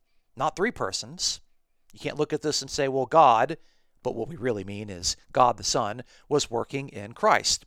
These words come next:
No, this is God inspiring and empowering and authorizing someone distinct from himself, namely Christ. And we can also see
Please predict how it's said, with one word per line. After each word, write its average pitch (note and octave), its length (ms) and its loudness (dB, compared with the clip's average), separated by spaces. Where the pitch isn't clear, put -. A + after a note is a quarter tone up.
No, B2+ 320 -6
this D#3 240 2
is C#3+ 220 4
God D3 480 6
inspiring D#3 1000 4
and B2+ 280 -4
empowering D3+ 800 4
and B2 160 -8
authorizing B2 1080 4
someone A#2+ 360 -6
distinct B2 420 -4
from A2+ 220 -6
himself, G#2 540 -6
namely G#2 460 -12
Christ. - 540 2
And D3 100 -6
we C3+ 60 -2
can C3 140 -2
also D3 200 4
see A#2+ 400 -4